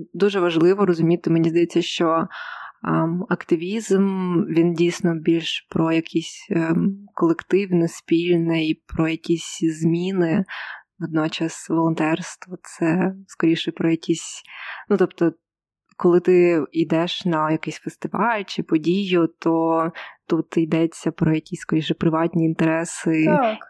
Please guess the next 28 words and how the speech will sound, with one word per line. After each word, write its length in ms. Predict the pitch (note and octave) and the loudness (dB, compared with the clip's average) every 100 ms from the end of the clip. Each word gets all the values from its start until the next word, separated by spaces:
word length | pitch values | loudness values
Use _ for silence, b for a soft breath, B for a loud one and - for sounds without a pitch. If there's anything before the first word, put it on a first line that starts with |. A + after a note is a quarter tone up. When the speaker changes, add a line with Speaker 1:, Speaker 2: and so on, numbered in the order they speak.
| - | 0
Speaker 1:
І 120 | F#3 | 2
Speaker 2:
ну, 100 | B3 | 2
індивідуальне. 1000 | C4 C4 C4+ B3+ C4 A3 G3 G3+ G3+ G#3 _ _ _ - | -2 -6 -10 -8 -4 -2 -4 -8 -16 -18 _ _ _ -14
Speaker 1:
Так. 240 | F#3 F#3 - A#3+ | -14 -14 -6 0
Speaker 2:
І, 40 | |
мабуть, 380 | A#3 A#3 B3+ B3 | 2 2 0 -2
тому 280 | B3+ B3+ B3+ | 0 0 0
люди, 420 | A#3 G#3+ A3+ A3 | -2 -2 -4 0
ну, 180 | G#3+ A3 | 0 0
не 140 | A3 G#3 | -2 -10
дуже 260 | G#3 A3 | -12 -14
схильні 460 | - - G#3+ G#3+ G#3 | -8 -4 -4 -6 -12
об'єднуватись, 640 | F#3+ G3 G#3+ G#3 - G3 | -8 -6 -4 -6 -12 -6
боротися 400 | G3 F#3 F#3+ G#3+ | -2 0 0 -4
за 60 | G#3+ | -4
якісь 280 | G3+ A3 - | -8 -10 -8
права 380 | - G3+ G3 | -4 -2 -2
волонтерів, 720 | G#3 G#3+ G#3 G#3 G3 C#4 C#4+ B3 - | -4 -6 -6 -4 -2 0 -2 -6 -2
тому 180 | G#3+ | 0
що 140 | G#3 A3 | 0 -2
всі 180 | - G#3+ | -6 -12
вважають, 420 | G#3+ G3+ G3+ G#3+ | -6 -4 -4 -6
що 120 | - | -8
це 160 | - G3 | -6 -2
початок 600 | G3+ G3 G3 F#3+ G3+ - | -2 -2 -2 -2 -4 -4
кар'єрного 560 | G3 G3 F#3+ G3 G3 | -6 -4 -6 -6 -6
шляху 800 | - - G3 - G3 G3+ A#3+ G#3+ | -12 -14 -16 -8 -4 -4 -4 -2
і 400 | F#3+ F#3+ F#3 | 0 -2 -4